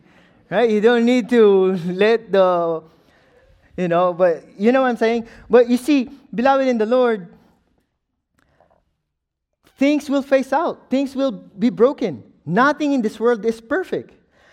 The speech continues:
There are no perfect people,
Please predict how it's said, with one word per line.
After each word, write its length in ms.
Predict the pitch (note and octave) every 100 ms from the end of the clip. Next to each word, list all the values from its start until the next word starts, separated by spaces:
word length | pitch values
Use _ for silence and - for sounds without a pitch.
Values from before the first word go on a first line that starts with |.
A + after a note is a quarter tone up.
| _ _ -
There 640 | C#3 C3+ A3+ B3+ C4+ C4+
are 380 | - G#3 G#3 F#3+
no 280 | F#3+ B3+ C#4
perfect 520 | - G#3+ A3 C4 -
people, 500 | D4+ D4+ C#4+ D3+